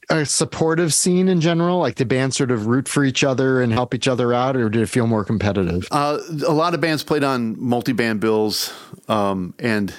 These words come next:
Speaker 2: I think that they supported themsel-, each other, um, cordially. Th-, there were some, you know, really good, uh, relationships clearly between, um, Shrimp Boat and,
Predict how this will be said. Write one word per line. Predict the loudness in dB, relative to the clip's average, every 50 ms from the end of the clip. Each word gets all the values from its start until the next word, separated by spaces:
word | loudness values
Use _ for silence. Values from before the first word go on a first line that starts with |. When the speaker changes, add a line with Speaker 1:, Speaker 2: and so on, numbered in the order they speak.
| -12
Speaker 2:
I | -6 -4 -4 -4
think | -4 -4 -2 -2 -2 -2
that | -2 -4 -2 0
they | 0 0
supported | 0 -2 -2 -2 -2 -2 0 0 0
themsel-, | 0 -2 -2 0 0 -2 -2 -2 -2 -4 -4
each | -2 -2 -2 0
other, | 0 0 0 0 -2 -4 -6 -12 -20 -16 _ -4
um, | -2 -2 0 -2 -2 -4 -6 -8 -10 -14 _ _ _ _ _ _ _ _ _ _ _ _ -14
cordially. | -8 -2 0 0 0 2 0 0 2 2 0 0 -2 -6 _ _ -20 -20 -20 -20 -20 -20 -20 _ -6 -2
Th-, | 0 0 0
there | 2 2 2 2
were | 2 0
some, | 0 0 0 0 -2 -2 -4 -6 -4
you | -2 0
know, | 0 0 -2 -6 -10 -20 _ _ _ _ _ -6
really | -2 0 2 2 2 2 0
good, | 0 0 0 0 0 -4 -8 -12 -4 -2
uh, | -2 0 0
relationships | 0 0 0 -2 -2 -2 -2 -2 -2 -2 -2 -2 -6 -6 -6 -12 -16
clearly | -10 -2 0 2 2 2 2 2 0 0 0
between, | -4 -6 _ _ -8 -6 -6 -2 0 0 0 2 0 0 0
um, | 0 0 0 -2 -4 -6 -6 -6
Shrimp | -4 -2 -4 -2 -2
Boat | -2 -2 0 0 0 -2
and, | -2 -2 -4 -6